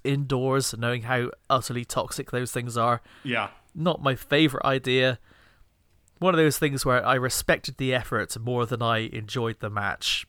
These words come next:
Speaker 1: but
Speaker 2: Right.
Speaker 1: it was still interesting. I wanted to see what these women had done in death matches before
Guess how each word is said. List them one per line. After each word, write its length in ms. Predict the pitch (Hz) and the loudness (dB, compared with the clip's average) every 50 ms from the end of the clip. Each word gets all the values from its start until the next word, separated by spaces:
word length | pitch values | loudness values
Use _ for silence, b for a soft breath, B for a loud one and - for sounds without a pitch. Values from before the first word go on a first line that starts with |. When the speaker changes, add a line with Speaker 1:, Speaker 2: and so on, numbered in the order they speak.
| _ _ | _ _
Speaker 1:
but 240 | - 127 120 - - _ _ _ _ _ - | 4 4 4 2 0 _ _ _ _ _ -8
Speaker 2:
Right. 260 | 135 113 117 110 - - - - _ _ _ _ - _ _ _ _ _ - _ _ _ _ _ _ - | -8 -6 -6 -8 -12 -18 -20 -20 _ _ _ _ -20 _ _ _ _ _ -20 _ _ _ _ _ _ -8
Speaker 1:
it 120 | 202 - - | -6 -4 -2
was 80 | 202 | -2
still 480 | - - - 240 208 165 147 127 117 b b b b b b b b b b b b b b b _ _ - | -2 2 4 6 6 6 4 2 0 b b b b b b b b b b b b b b b _ _ -2
interesting. 600 | 214 226 202 - - 160 - - - 113 98 104 | -2 -2 0 0 0 0 0 0 -2 -4 -2 0
I 100 | - 139 | 0 2
wanted 240 | 165 202 214 - 190 | 4 2 2 0 -2
to 120 | 165 - - | -4 -4 -4
see 220 | - - 185 170 | -2 -2 -2 -2
what 200 | 143 143 135 - | -2 -2 -2 -2
these 220 | 139 135 123 - | -4 -4 -4 -4
women 200 | - 139 135 127 | -4 -4 -4 -4
had 160 | 113 127 127 - | -4 -4 -2 0
done 160 | 127 123 123 | 0 0 0
in 80 | 120 | -2
death 240 | 117 - 120 117 - | -2 -2 -2 -2 -2
matches 420 | 135 113 - - - 131 117 107 - | -2 -4 -4 -4 -6 -6 -6 -6 -6
before 640 | - - 131 110 - - - 123 120 120 113 107 | -6 -4 -4 -4 -4 -4 -2 -2 0 0 0 -2